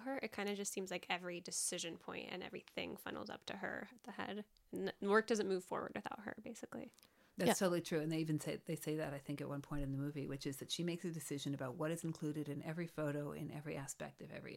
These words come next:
Speaker 2: issue.
Speaker 1: Mm-hmm.
Speaker 2: Talk about a bottleneck at the top.
Speaker 1: Mm-hmm.
Speaker 2: How is that going to work? I mean, what, you know, the, and, and so she's, in, even in the, the scenes, she's constantly berating people for not being ready for her to make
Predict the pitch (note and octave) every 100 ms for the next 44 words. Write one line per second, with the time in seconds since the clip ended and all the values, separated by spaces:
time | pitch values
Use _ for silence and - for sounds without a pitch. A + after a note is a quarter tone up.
0 | - - - F#3 - G#3+ G#3 G3+ G#3 G3+
1 | G3 - - - - - E3 D#3+ F3+ -
2 | D#3 D3 D3+ D3+ C#3 C3+ D#3+ D3+ D3 D3
3 | D3+ - - - - D3 - A#3 - A#3
4 | G#3+ G3+ - - _ _ _ - E3 D#3+
5 | D#3+ D#3 D#3+ - C#3+ D3 - - - D3+
6 | D3 D#3 - D#3+ D3 E3+ - _ E3 D#3
7 | F#3 F3+ - F3 F3 - F3+ - D#3+ -
8 | F3 E3+ F#3+ F3+ E3+ D#3 D3+ D#3 C#3+ -
9 | - D3+ C#3+ F3+ F#3+ - D3+ - D3+ C#3
10 | D#3 D#3 D3 D3 C#3+ D3+ D3+ D#3 C#3+ D3+
11 | D3 D#3 D3 C#3 D3+ D3 D3+ - C#3+ D3
12 | C3+ C3+ E3+